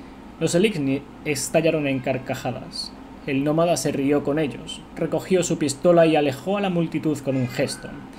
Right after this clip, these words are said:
Luego se acomodó en un asiento vacío. "Vale, hacedme hueco",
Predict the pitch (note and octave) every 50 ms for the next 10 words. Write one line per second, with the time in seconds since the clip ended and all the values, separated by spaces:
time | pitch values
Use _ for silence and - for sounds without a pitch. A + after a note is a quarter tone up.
0 | - - - - - - - - E3 G3 G#3 G#3 G3+ F#3+ - - - - D#3 C#3
1 | D#3+ D3+ C#3+ C#3+ C#3 D3+ D#3 D#3 C#3+ C#3 C#3 C#3 C3+ - - - F#3 F#3+ G3 G3
2 | - - E3 D#3+ D3+ - C#3 C#3 C3 B2+ - C3 A#2 G2 - - - - - -
3 | - - - - - - - - - - - - - - E3 G3+ A3 F#3+ F#3 -
4 | - - D3+ D3+ C3 - F3 F3 E3 E3 E3 D3+ C3+ C#3+ C3+ B2+ -